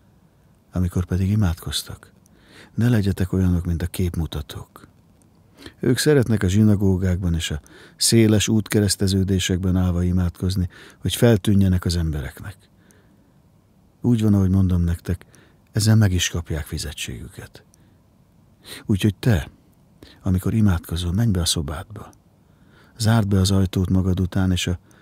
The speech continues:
rejtekben imádkozz atyádhoz, és atyád, aki lát a rejtekben, nyilvánosan fogja megadni fizetséged.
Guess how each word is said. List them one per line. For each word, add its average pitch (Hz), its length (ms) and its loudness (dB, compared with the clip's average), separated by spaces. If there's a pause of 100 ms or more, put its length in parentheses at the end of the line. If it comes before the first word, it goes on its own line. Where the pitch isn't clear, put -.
(320)
rejtekben 90 880 0
imádkozz 85 720 -6
atyádhoz, 92 840 -6 (800)
és - 140 -10
atyád, 101 540 -2
aki 85 260 -6
lát 98 400 0
a 98 80 0
rejtekben, 95 760 -2 (800)
nyilvánosan 101 760 4
fogja 85 300 -4
megadni 90 420 0
fizetséged. - 760 -10